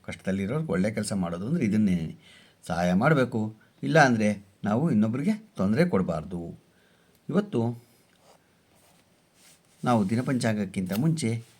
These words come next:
ವಸಿಷ್ಠರು ವಿಶ್ವಾಮಿತ್ರರನ್ನು ಊಟಕ್ಕೆ ಕರೀತಾರೆ. ಅದ್ರ ಕಥೆನ ಏನು, ಎತ್ತ, ಯಾಕೆ, ಯಾಕೆ ಕರೀತಾರೆ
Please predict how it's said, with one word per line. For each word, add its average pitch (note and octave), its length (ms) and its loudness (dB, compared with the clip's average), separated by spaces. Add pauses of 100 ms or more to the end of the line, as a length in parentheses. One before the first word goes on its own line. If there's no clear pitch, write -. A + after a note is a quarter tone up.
(300)
ವಸಿಷ್ಠರು D3 640 0
ವಿಶ್ವಾಮಿತ್ರರನ್ನು A#2+ 1040 2 (600)
ಊಟಕ್ಕೆ D#3+ 460 0
ಕರೀತಾರೆ. F2+ 680 -2 (520)
ಅದ್ರ C#3+ 160 -2
ಕಥೆನ A#2+ 340 -2 (160)
ಏನು, C#3+ 380 4
ಎತ್ತ, G2+ 260 0 (200)
ಯಾಕೆ, G2 640 0 (440)
ಯಾಕೆ D#3+ 160 0
ಕರೀತಾರೆ F2+ 720 -4